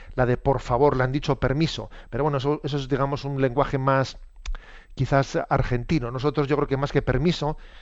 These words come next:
decimos "por favor". ¿Eh? Hay tres palabras que son "por favor", "gracias" y "perdón". ¿Por qué de la importancia de estas tres palabras? A ver, eh, una breve explicación, ¿eh?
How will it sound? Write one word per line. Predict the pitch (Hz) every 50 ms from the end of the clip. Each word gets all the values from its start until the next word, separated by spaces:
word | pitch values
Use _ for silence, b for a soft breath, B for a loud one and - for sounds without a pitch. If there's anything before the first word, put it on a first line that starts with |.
| B B
decimos | 120 - 143 143 139 135 - - - -
"por | - 139 127
favor". | - - 135 117 127 143 131 - - - - - - -
¿Eh? | 156 185 - - - - _ - _ - - - - - - - - - -
Hay | 147 151
tres | - - 147 127 -
palabras | - 127 117 107 95 98 92 -
que | 117
son | 113 131 123 107 92 b b b b b b b b b -
"por | 139 127 123
favor", | - - 127 131 147 139 123 - - - - - - - -
"gracias" | 139 123 110 151 175 185 180 - - 170 175 190 180 - - - - _ _ -
y | 139 -
"perdón". | - 123 107 101 98 98 90 85 - B B B B B B B B B - -
¿Por | - 160 151 156 160 -
qué | - 233 240 247 247 233 233 226 - - - -
de | 160 127 160
la | 156 151
importancia | 147 147 127 - 135 135 135 - 180 180 185 175 170 - 175 175 160
de | 139
estas | 127 - - - 120 110 -
tres | - 139 127 -
palabras? | - - 101 92 92 87 82 80 95 - - -
A | - 131
ver, | 120 107 - - - b b b b b b b b b b b b -
eh, | 131 131 131 131 131 135 131 131 131 135 139 - 147 139 139 131 127 131 - -
una | 185 185 180 170 151
breve | 131 151 147 135 131
explicación, | 113 - - 135 123 - - - - - - - - - -
¿eh? | 156 175 185